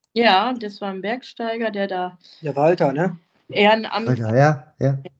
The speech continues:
Speaker 1: Also er macht es, glaub ich, der ist schon
Speaker 2: Der ist Rentner, der macht das so
Speaker 1: Pensionär.
Speaker 2: nebenbei noch ein
Speaker 1: Ja.
Speaker 2: bisschen, ne, für sich so.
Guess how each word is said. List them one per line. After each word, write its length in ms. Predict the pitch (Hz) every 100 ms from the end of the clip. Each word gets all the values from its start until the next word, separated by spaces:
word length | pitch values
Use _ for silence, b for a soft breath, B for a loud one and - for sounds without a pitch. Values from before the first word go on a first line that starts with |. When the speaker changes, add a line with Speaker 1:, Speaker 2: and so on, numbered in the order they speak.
| _ _ -
Speaker 1:
Also 260 | - 170 180
er 140 | 180
macht 220 | 185 190
es, 160 | - _
glaub 200 | 180 175
ich, 280 | 170 - _
der 140 | 170 -
ist 180 | - -
schon 240 | 196 190 - _
Speaker 2:
Der 220 | 156 175
ist 100 | 165
Rentner, 340 | 147 143 151
der 120 | 143
macht 160 | 170 196
das 120 | 196
so 40 | 196
Speaker 1:
Pensionär. 200 | 180 175
Speaker 2:
nebenbei 280 | 151 151 160
noch 120 | 143
ein 100 | 135
Speaker 1:
Ja. 160 | 131 139
Speaker 2:
bisschen, 140 | 127
ne, 180 | 156 180
für 220 | - 139
sich 160 | 139 139
so. 200 | 131